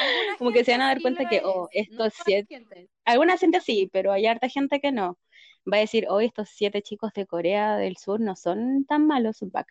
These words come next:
Speaker 2: igual tienen buena música", así. Y quizá va a haber una que otra persona que se va a volver ARMY con esto. O sea, sí, hay gente que se
Speaker 1: Sí.
Speaker 2: hizo ARMY viendo, eh, el Carpool
Speaker 1: Sí,
Speaker 2: Karaoke.
Speaker 1: po, eso es mi
Speaker 2: <laughs>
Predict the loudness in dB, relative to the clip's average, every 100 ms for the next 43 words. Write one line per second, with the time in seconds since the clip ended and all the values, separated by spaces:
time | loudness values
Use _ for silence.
0 | -8 -2 0 0 -2 -2 0 0 0 -2
1 | -2 -4 -6 -12 -14 _ _ _ _ _
2 | -4 0 2 0 -2 -4 0 2 4 2
3 | 0 _ _ _ _ _ _ _ _ _
4 | _ -20 _ -10 0 2 2 0 0 -4
5 | -2 -2 -2 -2 -2 -4 -4 -4 0 2
6 | 2 0 -2 -2 -4 -8 -14 -20 -20 _
7 | _ _ _ _ -12 -4 0 0 0 4
8 | 6 6 2 0 0 2 2 4 4 4
9 | 4 2 0 0 -2 -6 -20 -20 -20 -4
10 | 0 0 2 4 4 4 2 0 -2 -4
11 | -2 4 6 6 4 2 -2 0 0 2
12 | -2 -2 -2 0 0 0 0 2 2 0
13 | -2 -4 -6 -8 -10 -12 -10 -6 -2 2
14 | 2 2 0